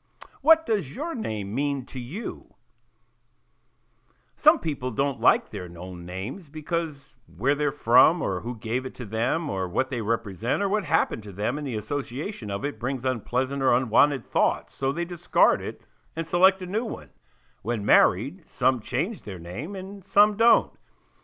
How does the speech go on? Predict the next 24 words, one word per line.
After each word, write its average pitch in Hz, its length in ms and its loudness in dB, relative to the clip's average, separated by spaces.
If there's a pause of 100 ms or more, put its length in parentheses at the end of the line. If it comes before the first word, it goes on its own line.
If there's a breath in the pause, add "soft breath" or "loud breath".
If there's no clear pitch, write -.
(160)
But 175 140 6
regardless 185 580 4
of 139 80 2
what 131 140 0
your 113 140 -2
name 120 300 -2
may 110 180 2
be, 87 500 -4 (380 soft breath)
it 202 160 -2
doesn't 254 340 2
change 113 640 -2
who 156 180 -2
you 120 300 -2
are 104 500 2 (360)
under 131 260 6
the 90 160 -6
skin. 107 560 -4 (560 soft breath)
You 381 140 -2
ever 254 180 0
notice, 123 520 -2
though, 135 320 0
<laughs> - 0 -
sometimes 139 840 0
nicknames, 160 720 -2